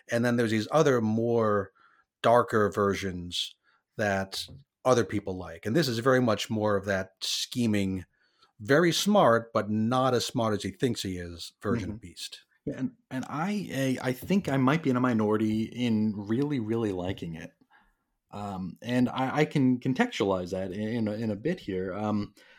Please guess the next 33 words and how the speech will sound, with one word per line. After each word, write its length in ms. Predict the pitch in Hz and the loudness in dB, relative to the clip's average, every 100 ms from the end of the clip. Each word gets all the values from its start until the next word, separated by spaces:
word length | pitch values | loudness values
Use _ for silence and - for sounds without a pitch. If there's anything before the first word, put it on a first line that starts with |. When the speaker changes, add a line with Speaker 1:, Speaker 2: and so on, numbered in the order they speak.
| _ _ _ _ | _ _ _ _
Speaker 2:
Beast 300 | 165 208 - | 0 2 2
was 160 | 160 143 | 0 2
always 640 | - 131 127 127 123 117 | 2 2 2 2 0 -2
kind 360 | - 131 120 117 | -6 -2 0 2
of 120 | 113 | 2
the, 420 | 113 110 110 113 113 _ _ - - _ _ _ _ | 2 2 0 -2 -6 _ _ -20 -20 _ _ _ _
he's 220 | 170 165 | -2 -2
always 340 | - 170 190 139 | -2 0 0 0
been 280 | 143 139 | 0 2
the 80 | 131 | 2
one 360 | 117 117 113 110 | 2 2 2 2
with 120 | 110 | 0
the 120 | 107 98 | -4 -6
onus 580 | 104 101 98 - - - _ - | -8 -8 -8 -8 -10 -12 _ -10
to 640 | - 104 95 95 92 92 | -6 -4 -4 -4 -6 -8
fix 320 | - 101 - | -4 -4 -4
things. 600 | - 80 - - - - - | -14 -16 -16 -18 -16 -16 -12
Um, 600 | 107 104 104 104 101 92 | -10 -8 -6 -4 -6 -8
he 240 | 110 120 113 | -8 -2 0
is, 260 | 120 120 - | 0 -4 -4
you 80 | 127 | -2
know, 120 | 123 | 0
the 80 | 123 | 0
big 180 | 135 139 | 0 2
brain. 340 | 147 92 85 | 2 0 -6
He 180 | - 107 | -4 -2
is 200 | 110 110 | -2 -4
the 80 | - | -8
Speaker 1:
Yeah, 100 | - | -4
Speaker 2:
smart 200 | 104 113 - | 0 0 -2
Speaker 1:
he, 60 | |
Speaker 2:
guy 140 | 95 95 | -4 -4
there. 320 | 95 104 | -4 -4